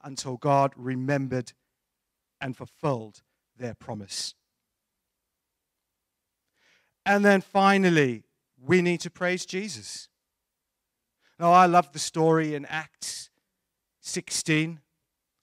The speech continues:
Paul and Silas in jail. Acts sixteen twenty-five says, "About midnight, Paul and Silas were praying and singing praises to God, while the other prisoners listened.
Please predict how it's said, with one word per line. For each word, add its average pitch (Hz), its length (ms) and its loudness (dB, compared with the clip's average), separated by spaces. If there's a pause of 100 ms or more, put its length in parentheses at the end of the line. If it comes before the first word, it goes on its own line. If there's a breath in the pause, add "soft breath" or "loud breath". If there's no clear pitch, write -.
(180)
Paul 175 240 -10
and 165 120 -12
Silas 156 760 -6 (260)
in 139 160 -16
jail. 123 400 -6 (1500)
Acts - 240 -4
sixteen 190 500 -6
twenty-five 156 840 -2
says, 151 260 -6
"About 175 340 -4
midnight, 160 540 -2 (120)
Paul 156 260 -4
and 151 100 -8
Silas 151 500 -4
were 127 60 -16
praying 170 640 -4 (400)
and 143 120 -10
singing 110 480 -6
praises 135 580 -4
to - 100 -16
God, 110 380 -8 (420)
while 143 240 0
the 143 220 -6
other 151 240 -2
prisoners 117 580 -10
listened. 110 480 -12